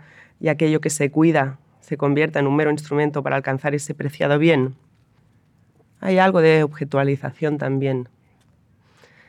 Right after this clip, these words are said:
Cuando algo se convierte en valor, ¡ay!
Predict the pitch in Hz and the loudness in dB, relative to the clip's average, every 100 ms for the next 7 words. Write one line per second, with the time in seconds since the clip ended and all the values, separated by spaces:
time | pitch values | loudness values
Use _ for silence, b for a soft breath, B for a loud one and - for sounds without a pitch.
0 | b - 170 214 240 226 202 175 170 165 | b -2 2 2 2 0 4 4 4 2
1 | 165 160 151 165 185 - - _ 202 226 | 4 4 4 4 2 0 -10 _ 2 4
2 | 226 202 170 143 | 6 6 4 2